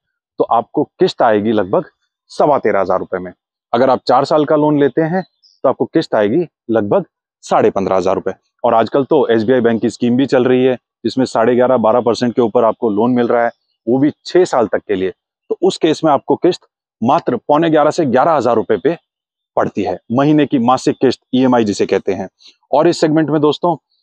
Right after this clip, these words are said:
अ, मारुति का सुपर कैरी भी आता है और सीएनजी में महिंद्रा की ओर से जीतो एवं सुप्रो मिनी ट्रक भी आता है।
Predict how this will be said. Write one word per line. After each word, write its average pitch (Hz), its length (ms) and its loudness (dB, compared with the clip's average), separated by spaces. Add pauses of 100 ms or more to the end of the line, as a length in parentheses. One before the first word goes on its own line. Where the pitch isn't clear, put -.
(220)
अ, 117 280 2
मारुति 117 420 0
का 143 140 0
सुपर 123 340 -2
कैरी 113 260 0
भी 127 160 0
आता 123 340 0
है 120 180 0 (380)
और 104 260 2
सीएनजी 120 400 -2
में 113 280 -2 (260)
महिंद्रा 117 300 0
की 113 120 -2
ओर 113 100 0
से 117 120 -2
जीतो 110 500 -2
एवं 113 380 0 (380)
सुप्रो 127 380 0
मिनी 117 200 0
ट्रक 120 160 0
भी 117 260 -2
आता 117 300 0
है। 113 160 0